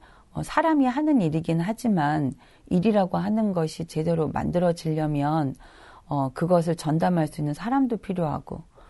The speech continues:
조직도 필요하고 사무실도 필요하고 돈도 필요하고 이렇게 되거든요. 근데, 어,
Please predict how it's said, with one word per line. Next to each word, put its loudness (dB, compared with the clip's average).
조직도 0
필요하고 -6
사무실도 -2
필요하고 -4
돈도 2
필요하고 -2
이렇게 -2
되거든요. -4
근데, 0
어, 0